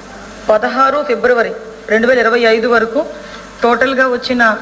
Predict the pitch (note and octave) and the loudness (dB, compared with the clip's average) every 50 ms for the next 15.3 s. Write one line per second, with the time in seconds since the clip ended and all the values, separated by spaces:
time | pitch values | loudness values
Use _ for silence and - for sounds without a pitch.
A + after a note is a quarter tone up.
0 | - - A#3+ A3+ A#3 C#4 C#4 C4 A3 B3+ B3+ B3+ B3+ C4+ A#3+ A3+ A#3 B3+ B3+ B3+ | -2 -2 -2 0 2 0 0 2 2 2 2 4 4 4 2 2 2 2 0 0
1 | B3+ A#3 A#3+ A#3+ B3 B3 B3 B3 A3 A3 A3 - - - A#3 A3+ A#3 B3 B3 A#3+ | 0 2 2 2 2 2 0 -2 -2 -2 -2 -4 -4 -2 -2 0 0 0 0 0
2 | B3 A#3 A3+ A3+ G#3 G3+ G#3+ A3 A#3 A#3 A3+ G#3+ G#3 G3+ G#3 G#3 A3 A3+ A#3+ A#3+ | 0 0 0 0 0 2 2 2 4 4 2 2 0 -2 -2 0 0 0 2 0
3 | B3 A#3 A3+ A3 G#3+ A3 A#3+ A3+ A#3 A3+ A3+ A3+ A3 - - G#3 G#3+ G#3+ G#3+ A3 | 0 2 2 0 0 0 0 0 0 2 0 0 0 -2 -4 -2 -2 0 0 -4
4 | A3 G#3 G#3 G#3+ G#3 G3+ G#3 G#3 G3+ G#3 G#3 - - C#4 D#4+ - - - - - | -6 -6 -2 -2 0 0 0 0 -2 -2 -6 -2 -2 -4 -4 -4 -10 -16 -16 -16
5 | - - - - - - - B3 C4 B3+ D4+ D4 C#4 C#4 C#4 C4+ C4+ C4 C4+ C4+ | -16 -16 -16 -16 -12 -2 0 2 2 2 2 2 2 2 2 4 2 2 2 2
6 | C4+ A#3+ A3 F#3+ - C4+ C4 C4 C#4 C4+ A#3 A3 A3 A3+ A#3 A#3+ A#3 A3+ A3 A3 | 0 0 -2 0 0 0 2 2 0 -2 0 2 2 2 2 2 0 0 0 0
7 | A3+ A3 - C#4+ D4 C#4 B3 A#3 A#3+ C4 B3+ A#3 A#3 A#3 B3+ B3 A#3+ A#3 A#3 B3 | -2 -2 0 0 2 2 2 2 2 2 0 0 2 0 2 2 2 2 2 2
8 | A#3 A#3 A#3 A#3 A3+ - - G#3+ G#3 - - G3+ G3+ G3+ G#3 A3 A3+ B3 B3 B3 | 2 2 0 0 -2 -4 -6 -6 -6 -4 0 2 2 4 4 4 2 2 0 0
9 | A3+ A3 G#3+ G#3+ - A3+ A3 A3+ A3 G#3 G3 G3+ - - C#4 D#4+ - - - - | 0 -2 -4 0 0 0 2 2 -2 -2 -2 -4 -2 0 0 0 -2 -4 -12 -14
10 | - - - - - A3 - - C4+ C4+ C#4+ C#4+ D4 C#4+ C#4 C#4+ C#4+ - - C4 | -14 -14 -12 -12 -12 -12 -2 2 2 2 4 4 2 2 2 0 -2 0 0 0
11 | B3+ B3+ C#4 C#4 C4+ B3 A#3+ B3 A#3+ A#3 C4+ C4+ C4+ - B3 A#3 A#3+ B3 B3 G#3+ | 0 0 -4 0 2 2 2 2 2 0 0 0 0 0 -2 0 0 0 -2 -2
12 | A#3+ - B3 A3 A3+ A3 A3 A3 A#3 A3+ A3+ A3 A3 A3 A3 - - - - A3 | -2 -2 0 2 2 2 2 0 -2 -6 -4 -4 -4 -2 0 0 -2 0 -2 -2
13 | A3+ A3 B3 B3+ A3 G#3 - A#3+ A#3+ A#3 A3+ A3+ A3+ A3+ A3+ A#3 A#3 A#3 G3+ G#3 | 0 0 2 0 0 0 2 2 4 4 4 2 2 0 0 -2 -2 0 0 0
14 | G#3 A3 G#3+ A#3 A3+ G#3+ G#3+ G3+ G#3+ A3 A3 G#3 G3+ G3+ G3 G#3 - G3+ G3 - | 0 0 -2 0 -2 0 -2 -2 -2 0 0 -2 -2 0 -2 0 0 0 0 2
15 | F#3+ F3+ F3 F3 E3 - | 0 -2 -2 -4 -8 -8